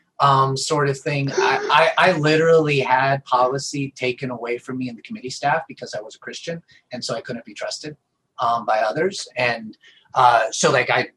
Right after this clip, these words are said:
I got that. And to me, it was this idea: Democrats shouldn't be losing on the Bible. Um, and, but to your question, Peter,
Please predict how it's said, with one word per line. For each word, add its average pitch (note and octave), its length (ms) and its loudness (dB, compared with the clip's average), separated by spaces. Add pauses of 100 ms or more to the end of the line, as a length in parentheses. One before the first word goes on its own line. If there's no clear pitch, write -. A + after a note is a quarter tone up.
(220)
I A#2+ 100 2
got F#3 300 2
that. G#2 360 -2
And B2+ 380 -4 (640)
to D#3 120 -2
me, F3+ 220 4
it F#3+ 100 6
was C3+ 180 0
this C3 200 -4
idea: B2 400 0 (320)
Democrats D#3 520 0
shouldn't B2+ 240 -6
be A#2 80 -12
losing A#2+ 320 -6
on A2+ 120 -10
the G2+ 80 -12
Bible. - 380 -4 (500)
Um, A#2+ 640 4 (160)
and, C3+ 580 0 (560)
but E3 380 4 (920)
to D3 160 -6
your B2 140 -4
question, - 500 -2
Peter, C3+ 500 -8